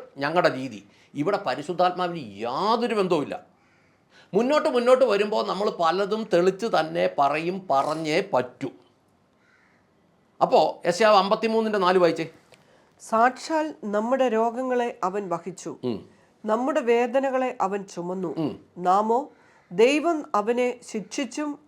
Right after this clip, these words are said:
Speaker 2: അടിച്ചും ദണ്ഡിപ്പിച്ചും ഇരിക്കുന്നു എന്ന് വിചാരിച്ചു."
Speaker 1: ആ, അതിൻ്റെ അവസാനം അതിൻ്റെ പോയിന്റ് എഴുതിയേക്കുന്നത്, "സാക്ഷാൽ നമ്മുടെ രോഗങ്ങളെ അവൻ വഹിച്ചു, നമ്മുടെ വേദനകൾ അവൻ ചുമന്നു, എന്നിട്ടും ദൈവം അവനെ ശിക്ഷിച്ചും അടിച്ചും പീഡിപ്പിച്ചും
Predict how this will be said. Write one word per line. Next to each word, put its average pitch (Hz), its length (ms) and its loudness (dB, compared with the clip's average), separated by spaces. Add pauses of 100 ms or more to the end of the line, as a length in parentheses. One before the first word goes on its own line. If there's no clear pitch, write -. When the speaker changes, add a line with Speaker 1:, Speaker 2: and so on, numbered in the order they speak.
(160)
Speaker 2:
അടിച്ചും 262 420 -4 (340)
ദണ്ഡിപ്പിച്ചും 269 640 -2
ഇരിക്കുന്നു 220 360 -4 (180)
എന്ന് 190 200 -4
വിചാരിച്ചു." 160 520 -6 (120)
Speaker 1:
ആ, - 20 -8 (640)
അതിൻ്റെ 262 300 4 (100)
അവസാനം 254 640 2
അതിൻ്റെ 208 280 2
പോയിന്റ് 185 260 4
എഴുതിയേക്കുന്നത്, 156 440 0
"സാക്ഷാൽ 208 640 4 (120)
നമ്മുടെ 240 360 4
രോഗങ്ങളെ 240 560 4
അവൻ 240 240 -2
വഹിച്ചു, 240 320 0 (1000)
നമ്മുടെ 214 440 8 (100)
വേദനകൾ 254 540 6
അവൻ 226 120 0 (100)
ചുമന്നു, 269 380 4 (580)
എന്നിട്ടും 262 680 2 (160)
ദൈവം 269 380 6
അവനെ 233 200 4 (120)
ശിക്ഷിച്ചും 214 520 -4 (100)
അടിച്ചും 175 380 -2 (120)
പീഡിപ്പിച്ചും 208 680 -4